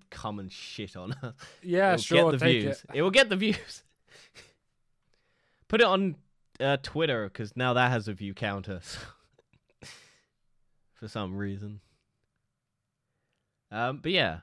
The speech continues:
Speaker 1: I have released us from our bond, Dan, until the Avatar community comes and wraps us back up again.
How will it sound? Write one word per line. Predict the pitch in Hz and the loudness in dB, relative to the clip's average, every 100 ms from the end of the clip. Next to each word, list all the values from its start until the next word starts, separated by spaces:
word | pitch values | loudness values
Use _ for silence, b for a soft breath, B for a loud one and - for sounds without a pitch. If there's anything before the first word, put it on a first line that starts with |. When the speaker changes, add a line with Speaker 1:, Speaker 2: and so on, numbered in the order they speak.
| _ | _
Speaker 1:
I | 113 | 0
have | 135 135 139 | 2 0 0
released | 139 170 190 | 0 0 -2
us | 185 | -6
from | - 160 151 | -4 -2 -2
our | 127 | -2
bond, | 123 123 117 | -4 -4 -6
Dan, | 113 117 120 | -6 -6 -6
until | 107 117 107 107 - | -8 -8 -8 -8 -14
the | 98 101 110 - _ _ _ _ _ - | -12 -8 -8 -8 _ _ _ _ _ -2
Avatar | 131 127 131 127 | -2 -2 -2 -4
community | - 117 117 113 113 | -4 -10 -8 -10 -12
comes | 98 117 113 | -10 -10 -8
and | 101 104 | -10 -10
wraps | 107 - | -10 -8
us | 113 - | -12 -6
back | - - 92 | -8 -8 -14
up | - | -14
again. | 92 - 113 | -14 -12 -12